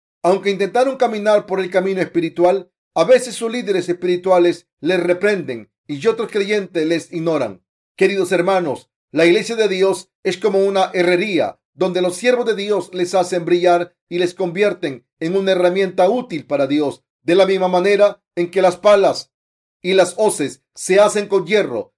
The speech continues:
se ponen en el fuego y se labran con martillo. Las personas deben dejar de lado las dificultades y momentos difíciles para poder nacer de nuevo como trabajadores útiles. Dios nos ha aceptado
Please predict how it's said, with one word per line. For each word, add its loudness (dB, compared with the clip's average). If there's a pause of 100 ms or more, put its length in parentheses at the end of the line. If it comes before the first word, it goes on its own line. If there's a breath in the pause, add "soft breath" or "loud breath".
se -2
ponen -2
en -4
el -2
fuego -2 (120)
y -12
se 0
labran 2
con -4
martillo. -4 (320)
Las 2
personas 0
deben 0
dejar 2
de 0
lado 4
las 2
dificultades 0
y -6
momentos 0
difíciles -6
para -2
poder 0
nacer -2
de -4
nuevo -2 (240)
como 0
trabajadores 2
útiles. -10 (280)
Dios -2 (120)
nos -4
ha 0
aceptado 0